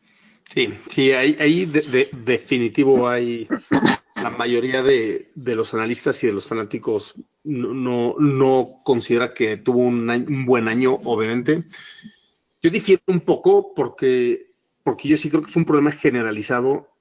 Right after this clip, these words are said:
en el que en una mejor circunstancia general Mitch pudo haber jugado mucho mejor, ¿no? Ejemplo, el partido contra los Chiefs. Primer serie, tres primeros y dieces,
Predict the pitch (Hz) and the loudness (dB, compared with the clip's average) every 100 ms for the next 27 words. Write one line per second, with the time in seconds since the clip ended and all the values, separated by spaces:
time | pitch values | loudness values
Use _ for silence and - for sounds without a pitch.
0 | - 131 117 101 - 113 107 - 123 131 | -8 -4 -4 -6 -4 -4 -4 -4 -2 0
1 | 139 139 120 - 127 - 123 117 - 127 | 2 2 0 0 -2 -2 -6 -4 -2 -2
2 | 123 127 110 107 113 123 131 131 113 - | -2 -2 -4 -2 0 -2 0 -2 -2 -6
3 | - _ _ _ _ - 147 127 113 - | -12 _ _ _ _ -2 2 2 0 -2
4 | 117 117 107 - 110 113 98 _ 123 - | -2 -2 -6 -8 -8 -6 -6 _ -8 -8
5 | - - _ - - 180 202 143 - 151 | -16 -20 _ -6 -2 2 2 0 0 0
6 | 147 123 - 107 - - - _ _ _ | 2 -4 -4 -8 -4 -6 -6 _ _ _
7 | _ - 143 170 - 160 185 269 - _ | _ -2 0 0 2 0 0 -4 -10 _
8 | - - - - 151 160 165 143 147 127 | -20 -20 -12 -2 0 2 2 2 0 -2
9 | 117 139 165 165 - | 0 2 2 0 -6